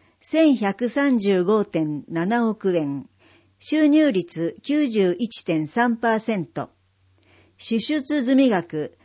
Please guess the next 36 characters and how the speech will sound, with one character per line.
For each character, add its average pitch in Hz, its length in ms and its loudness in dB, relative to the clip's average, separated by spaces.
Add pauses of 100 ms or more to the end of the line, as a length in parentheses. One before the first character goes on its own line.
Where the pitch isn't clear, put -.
(160)
千 208 480 0
八 185 420 -4
十 269 240 2
六 262 260 0
点 151 380 -4
八 185 440 -6
億 202 320 -2
円。 156 340 -4 (480)
執 226 340 -6
行 330 200 0
率、 170 440 -4
八 226 380 -4
十 285 220 0
七 262 260 2
点 160 300 -2
四 226 260 0
パ 226 200 0
ー 214 40 -2
セ 214 160 -4
ン 160 80 -4
ト。 - 240 -16 (1000)
表 220 480 0
終 147 120 -8
わ 143 140 -4
り。 139 160 -12 (2750)
水 311 400 0
道 302 260 2
事 269 200 -2
業 285 260 4
会 285 260 0
計 180 300 0
の 156 320 -4
収 269 300 -4
支 262 280 -2
状 226 220 4
況。 107 440 -12